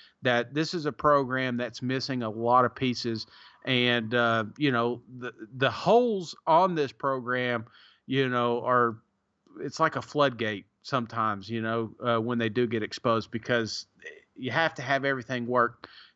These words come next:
to make, uh, the Pirates offense flow. So without further ado, Mike,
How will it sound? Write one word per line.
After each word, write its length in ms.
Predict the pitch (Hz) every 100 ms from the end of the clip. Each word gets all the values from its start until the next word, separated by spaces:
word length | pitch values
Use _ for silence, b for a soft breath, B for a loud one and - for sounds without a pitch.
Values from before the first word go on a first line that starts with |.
| -
to 100 | 131
make, 320 | 123 120 127
uh, 240 | 120 110
the 100 | 104
Pirates 420 | 104 123 117 107 113
offense 580 | 104 - 107 101 - - _
flow. 420 | - 123 110 101
So 480 | 95 - 110 104 101 104 B B B B B B
without 300 | 156 170 220
further 300 | - 190 156
ado, 280 | 135 139 180
Mike, 320 | 160 143 139